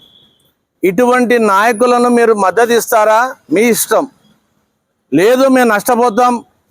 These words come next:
ఆయన్నే గెలిపించుకుంటారా? మీ ఇష్టం. చేతుల్లో ఉండేది మీ, మీది. రేపటి తరానికి మీరు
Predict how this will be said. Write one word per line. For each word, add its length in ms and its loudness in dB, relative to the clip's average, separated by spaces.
ఆయన్నే 360 0
గెలిపించుకుంటారా? 760 0
మీ 180 0
ఇష్టం. 260 -4
చేతుల్లో 440 0
ఉండేది 320 2
మీ, 220 0
మీది. 360 0
రేపటి 420 0
తరానికి 560 0
మీరు 280 2